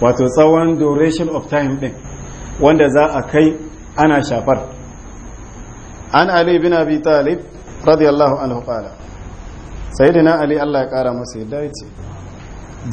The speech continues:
"Ja'ala Rasulullahi sallallahu alaihi wasallam thalathata ayyam." Annabi ya sanya kwana uku. "Wa layalihinna", da darerensu,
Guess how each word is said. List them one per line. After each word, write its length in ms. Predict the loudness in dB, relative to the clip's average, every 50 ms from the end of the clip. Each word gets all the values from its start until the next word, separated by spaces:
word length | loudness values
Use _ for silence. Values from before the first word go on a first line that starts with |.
| 4 4
"Ja'ala 440 | 4 4 4 4 2 2 2 2
Rasulullahi 720 | 0 0 -2 -4 -6 -6 -4 -4 -4 -2 0 -2 -2 -2 -4
sallallahu 560 | -6 -6 -6 -4 -4 -4 -2 -2 0 0 2 0 0
alaihi 140 | -2 -4 -4
wasallam 320 | -4 -4 -4 -4 -4 -4 -4 -2
thalathata 500 | 0 2 2 2 2 0 -2 -2 -2 -2 -2
ayyam." 340 | -2 -2 -2 -2 -4 -4 -8 -12 -16 -14 -14 -14 -12 -14 -14 -16 -14 -14 -14 -12 -6 0
Annabi 340 | 2 4 4 4 4 4 4 6
ya 120 | 6 4
sanya 360 | 4 2 0 0 0 -2 -2 -4 -6 -6
kwana 560 | -6 -4 -4 -2 -2 -2 -2 -2 -4 -4 -4 -6
uku. 180 | -10 -10 -10 -12 -14 -14 -14 -14 -14 -12 -12 -14 -12 -12 -12 -12 -10 -10 -10 -10 -8 -8 -8 -8 -8 -6 -2 2
"Wa 140 | 4 6 6
layalihinna", 920 | 6 6 6 6 6 6 4 4 2 0 0 2 0 0 0 0 -2 -2 -4 -6 -10 -16 -18 -18 -18 -18 -18 -18 -18 -18 -18 -16 -16 -16 -14 -10 -2 2
da 120 | 4 4 4
darerensu, 760 | 6 4 4 4 4 4 2 2 2 0 -2 -4 -6 -12